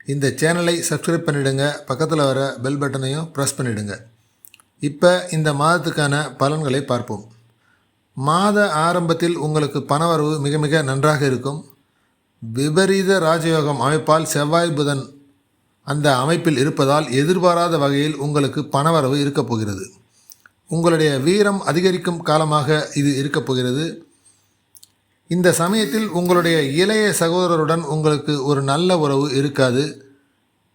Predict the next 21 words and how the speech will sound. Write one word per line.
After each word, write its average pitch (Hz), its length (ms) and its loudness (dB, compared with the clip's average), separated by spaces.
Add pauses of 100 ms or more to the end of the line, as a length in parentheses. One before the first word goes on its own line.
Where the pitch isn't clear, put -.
(540)
தொழில் 208 380 2
விஷயமாக 180 760 0
அடிக்கடி 180 640 2
வெளியூர் 170 440 2
பயணங்கள் 156 480 0
செல்வதால் 151 640 0
உங்களுக்கு 139 600 -2
உடல் 143 340 2
வலி, 151 440 0
சோர்வு 151 840 -2 (340)
என 131 300 0
உடலில் 165 400 0
ஒரு 135 240 0
பாதிப்பு 143 500 0
ஏதாவது 135 500 0
இருந்து 143 280 0
கொண்டே 127 320 2
இருக்கும். 113 340 -4 (1200)
அரசாங்கத்துடன் 202 760 0
உடன்படிக்கையில் 175 880 0
ஈடுபட்டு 143 720 -2